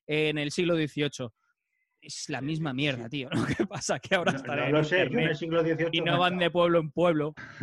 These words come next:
Speaker 1: porque
Speaker 2: <laughs>
Speaker 1: no tienen cojones de ir de pueblo en pueblo vendiendo cursos de seo, porque
Speaker 2: Yo
Speaker 1: no tienen huevos.
Speaker 2: Sí, sí, sí, los tienen, sí. Yo lo he
Speaker 1: Imagínate,
Speaker 2: visto.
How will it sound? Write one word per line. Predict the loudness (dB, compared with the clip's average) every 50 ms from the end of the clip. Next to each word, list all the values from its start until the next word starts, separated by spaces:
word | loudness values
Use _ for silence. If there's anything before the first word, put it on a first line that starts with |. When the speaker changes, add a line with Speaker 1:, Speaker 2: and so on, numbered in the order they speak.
| -6 -4
Speaker 1:
porque | -2 -2 -2 -2 0 -2 0
Speaker 2:
<laughs> | 0
Speaker 1:
no | -2 0
tienen | 2 2 2 2 -2 0
cojones | 0 0 0 0 2 0 2 2 2 0 0
de | 0
ir | -2 -2 -2
de | -4 -4
pueblo | _ -8 -6 -2 -2 -4 -2 -2
en | -4 -4 -4
pueblo | -4 -2 0 2 2 2
vendiendo | 2 2 0 -2 -4 -6 -6 -6 -6 -8 -6
cursos | -6 -10 -6 -6 -8 -8 -6
de | -8 -10
seo, | -8 -8 -8 -10 -10 -12 _ _ _ -18 -18 _ _
porque | -4 -4 -4 _ _
Speaker 2:
Yo | -2 -2 0
Speaker 1:
no | 0 -4 -6
tienen | -6 -8 -10 -8 -8 -8 -6
huevos. | -6 -6 -6 -6 -10 _ -14 -16 -16 -18 _ _ _ -20 -20
Speaker 2:
Sí, | -20 -16 -14 -12 -10 -8 -8 -8 -6 -8 -10 -12 -12
sí, | -12 -12 -10 -10 -12 -12 -14
sí, | -14 -14 -12
los | -12 -12 -14 -16 -18
tienen, | _ -10 -10 -10 -10 -16 -16
sí. | -16 -14 -12 -10
Yo | -8 -4 0 2 2
lo | 2 2
he | 0
Speaker 1:
Imagínate, | -4
Speaker 2:
visto. | -6 -8